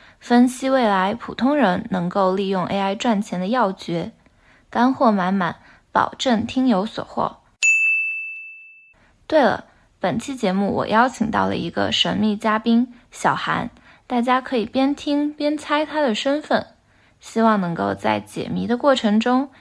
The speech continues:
引发你对A I的思考。话不多说，让我们一起探索普通人如何利用A I来赚钱吧。普通人利用A I赚钱的机会其实应该挺多的。我知道有人利用A I写小说，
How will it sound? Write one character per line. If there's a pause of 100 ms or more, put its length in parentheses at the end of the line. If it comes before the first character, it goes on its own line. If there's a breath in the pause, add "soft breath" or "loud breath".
(100)
引
发
你
对 (120)
A
I
的
思
考。 (640 soft breath)
话
不
多
说， (300 loud breath)
让
我
们
一
起
探
索
普
通
人
如
何
利
用
A
I
来
赚
钱
吧。 (640)
普
通
人
利
用
A
I
赚
钱
的
机
会
其
实
应
该
挺
多
的。 (480 soft breath)
我
知
道
有
人
利
用
A
I
写
小
说，